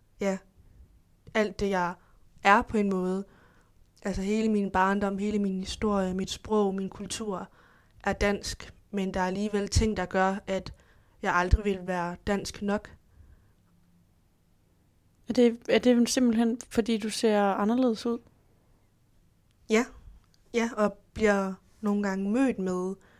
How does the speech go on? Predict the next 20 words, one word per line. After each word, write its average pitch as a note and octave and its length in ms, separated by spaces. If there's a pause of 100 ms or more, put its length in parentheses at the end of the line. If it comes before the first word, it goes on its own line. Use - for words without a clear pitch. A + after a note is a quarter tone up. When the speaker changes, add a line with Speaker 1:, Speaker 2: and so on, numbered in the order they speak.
(320)
Speaker 1:
en F#3 500
idé G3+ 280
om, F3+ 200
at, F3 280
at F#3 140
jeg F#3+ 200
ikke F#3+ 180 (140)
er G3 60
dansker, F3 460 (840)
at G3+ 120
jeg F#3+ 160
ikke F#3 180
taler F3+ 300
dansk, - 560 (640)
at G3 120
jeg F#3 240
ikke F#3 220
i F#3 300 (720)
paskontrollen F3+ 880
har, F3 440